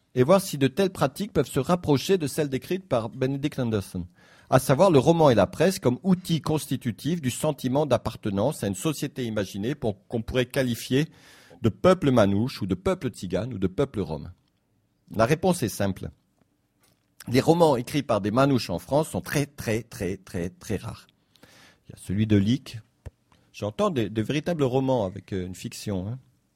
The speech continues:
Ils touchent pour le plus souvent à des autobiographies. Et là, je pense à celui que je connais bien, l'ouvrage de Coucou Douer, Où vas-tu, Manouche ?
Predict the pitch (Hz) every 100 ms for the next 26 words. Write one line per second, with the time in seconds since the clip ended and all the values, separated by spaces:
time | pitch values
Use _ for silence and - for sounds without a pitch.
0 | _ _ _ _ - _ _ _ 139 147
1 | 240 - 180 156 - 196 190 - 151 196
2 | 214 151 143 135 208 220 190 165 156 -
3 | 113 104 104 143 - 151 156 131 151 131
4 | 139 143 135 127 147 170 202 147 127 139
5 | 156 131 123 160 180 151 135 120 104 107
6 | 110 139 131 139 143 120 117 160 -